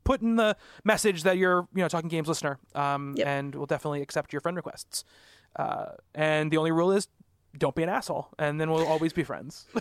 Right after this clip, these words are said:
Speaker 1: <laughs>
Speaker 2: That's, that's a good rule in life, guys.
Speaker 1: Yes, yeah, yes. It's the,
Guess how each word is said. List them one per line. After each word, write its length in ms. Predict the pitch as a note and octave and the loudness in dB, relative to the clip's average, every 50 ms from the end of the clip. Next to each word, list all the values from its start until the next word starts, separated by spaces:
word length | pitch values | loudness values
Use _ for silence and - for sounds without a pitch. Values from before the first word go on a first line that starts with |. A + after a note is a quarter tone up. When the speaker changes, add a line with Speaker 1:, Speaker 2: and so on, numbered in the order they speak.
| - - | -6 -8
Speaker 1:
<laughs> 200 | - - - - | -18 -8 -4 -2
Speaker 2:
That's, 280 | C4+ - A#3+ C4 - | 0 2 2 0 2
that's 220 | - B3+ B3 B3 B3 | 2 0 0 2 0
a 60 | B3 | 0
good 200 | G3+ A#3+ A#3+ A3+ | 2 2 2 2
rule 360 | A#3 A3+ A#3 A#3 A#3+ A#3+ A#3+ | 2 2 4 4 6 4 4
in 220 | - A#3 G#3+ G3+ G3 | 4 2 0 0 -2
life, 380 | F3+ F3 E3 D#3 - - - - | -2 -2 -2 -4 -6 -8 -8 -2
guys. 140 | - F#3 | 2 4
Speaker 1:
Yes, 400 | A3 F#3+ D3 B2+ A#2 - - - | 4 4 4 2 0 -4 -4 -2
yeah, 340 | F3 F3+ D#3 D3+ D3+ D3 D3 | 0 2 2 2 0 0 -2
yes. 300 | C#3+ D#3 D3+ C3+ - - | -2 -2 -2 -4 -4 -6
It's 140 | F3 - - | -8 -4 -2
the, 120 | - F3+ | -2 -2